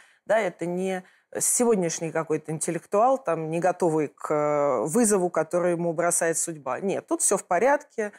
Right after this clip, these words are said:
он, э, э, абсолютно на месте, с-, согласно, да, там, каноническому представлению. С другой стороны, есть отсылка к тому, что это человек из девяностых.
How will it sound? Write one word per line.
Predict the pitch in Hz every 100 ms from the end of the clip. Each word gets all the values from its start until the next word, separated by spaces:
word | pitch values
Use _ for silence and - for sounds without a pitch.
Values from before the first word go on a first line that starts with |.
| _ _ _
он, | - 202 233 220
э, | 202 190 190 175 170 175 170 165 - - -
э, | - 107 110 -
абсолютно | - 190 214 269 208
на | 180
месте, | 180 226 240 - 190 175
с-, | - -
согласно, | - 170 160 196 208 170
да, | 151 190
там, | 165
каноническому | 147 185 185 196 - 185
представлению. | 165 165 - 180 160 127
С | 143
другой | 196 285
стороны, | 415 - 240 190
есть | 185 233 233
отсылка | 220 - 277 -
к | 214
тому, | 208 233 330
что | -
это | 262 214
человек | - 202 202 180
из | 160
девяностых. | 165 170 160 127 - -